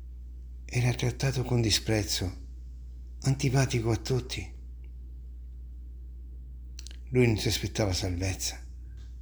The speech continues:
né la meritava. La sua vita era il suo denaro. Era abituato agli insulti di chi pagava attraverso lui la tassa imposta dai romani. No, non meritava alcuna compassione,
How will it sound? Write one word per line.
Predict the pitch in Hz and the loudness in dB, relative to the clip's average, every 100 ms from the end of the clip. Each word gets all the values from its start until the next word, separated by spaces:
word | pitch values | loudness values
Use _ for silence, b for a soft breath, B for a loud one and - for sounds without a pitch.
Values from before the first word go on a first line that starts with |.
| - - | -8 2
né | 143 | 4
la | 120 | 4
meritava. | 117 110 107 131 101 92 - - - - - B B B B B | 4 4 6 4 4 2 -4 -10 -10 -10 -10 B B B B B
La | 117 | -2
sua | - 135 | 2 4
vita | 135 - 104 113 - - | 4 4 2 0 -4 -12
era | - 143 131 | -4 2 4
il | 110 | 2
suo | - | 2
denaro. | 101 101 101 90 - - - - - - - - B B B B - | 4 4 4 2 -4 -8 -10 -10 -10 -12 -12 -12 B B B B 0
Era | 151 | 4
abituato | 147 147 165 143 | 6 6 6 6
agli | 117 | 8
insulti | 107 95 - 156 135 - | 6 6 4 4 4 2
di | 107 | 4
chi | 101 98 | 4 4
pagava | 101 104 110 98 | 6 8 8 6
attraverso | - 107 104 - | 4 2 2 4
lui | 107 123 | 4 6
la | 107 | 6
tassa | 95 120 104 113 | 6 4 4 2
imposta | 104 120 104 - 104 98 95 - | 2 2 2 2 2 2 0 0
dai | 104 | 4
romani. | 95 95 98 92 92 - - - - - - - - B B B B - | 4 4 4 2 0 -4 -10 -10 -10 -12 -12 -12 -12 B B B B 2
No, | 110 90 - - B B B - - | 2 2 -2 -12 B B B -6 4
non | 117 | 6
meritava | 117 113 117 107 | 8 8 8 6
alcuna | 92 113 98 | 4 2 2
compassione, | 101 90 92 - 110 95 85 | 2 2 2 4 4 4 2